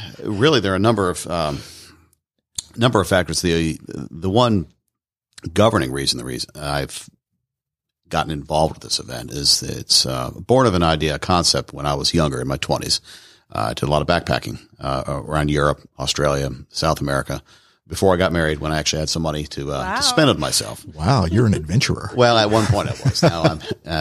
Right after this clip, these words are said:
Speaker 1: as much as an adventurer can be, being a, a middle-aged man with, with three boys at home, uh, married with, with three boys.
Speaker 2: <laughs>
Speaker 1: But the, uh, one of the, one of my best memories back in the past, uh, in my twenties and even my early thirties was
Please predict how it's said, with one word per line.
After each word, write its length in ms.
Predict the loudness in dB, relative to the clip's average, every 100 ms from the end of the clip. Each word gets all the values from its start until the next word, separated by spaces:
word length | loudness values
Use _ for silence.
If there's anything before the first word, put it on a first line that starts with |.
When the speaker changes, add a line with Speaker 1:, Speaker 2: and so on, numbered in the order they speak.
| 0
Speaker 1:
as 160 | -2 0
much 240 | 0 0
as 100 | -4
an 80 | -4
adventurer 320 | -4 -4 -4
can 140 | -2 0
be, 100 | 0
being 240 | 0 0
a, 180 | 0 -2
a 100 | -2
middle-aged 440 | 0 2 4 2 2
man 200 | 2 2
with, 240 | -2 -4
with 140 | -6 -2
three 160 | 0
boys 260 | 0 0 -2
at 60 |
home, 260 | -4 -8 -4 0
uh, 280 | 0 0 2
married 200 | 2 2
with, 200 | 0 -2
with 160 | -2
three 140 | -2 -2
boys. 280 | -2 -4 -4 -6 -10 -14
Speaker 2:
<laughs> 80 | 0
Speaker 1:
But 180 | 0 4
the, 220 | 6 8
uh, 280 | 8 6 4 -2 -6 -6
one 260 | -4 2 4
of 80 | 4
the, 100 | 0 -4 _ _
one 160 | 2 4
of 60 |
my 80 | 4
best 240 | 4 0
memories 400 | -2 -6 -8 -10 -10 _ _ _ _ _ _
back 200 | -8 -8 -8
in 40 |
the 60 | -6
past, 420 | -6 -4 -4 -6 -12
uh, 240 | -14 -10 -8
in 60 | -6
my 120 | -6
twenties 420 | -4 -8 -6 -6
and 200 | -6 -8
even 320 | -2 2 4 4
my 100 | 2
early 220 | 2 0
thirties 340 | -2 -4 -4
was 220 | -2 -2